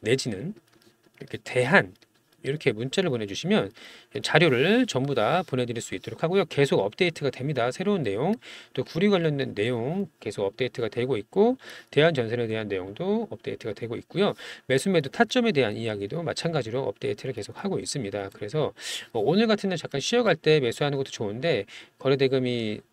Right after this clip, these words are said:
충분히 터지지 않은 이런 날 매수를 해서 다음 거래 대금이 터질 때 분할 매도하거나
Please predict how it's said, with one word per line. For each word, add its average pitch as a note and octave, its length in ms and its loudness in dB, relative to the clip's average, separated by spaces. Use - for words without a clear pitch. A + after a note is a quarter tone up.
충분히 A#3 340 0
터지지 G3+ 360 -2
않은 A#2+ 280 -2
이런 D#3+ 240 0
날 G2 240 -2
매수를 B2 360 -4
해서 G3+ 400 0
다음 A#2+ 260 -2
거래 A2+ 160 -4
대금이 A2 240 -4
터질 G#3+ 280 -4
때 - 280 -4
분할 A2+ 300 -6
매도하거나 C3+ 600 -2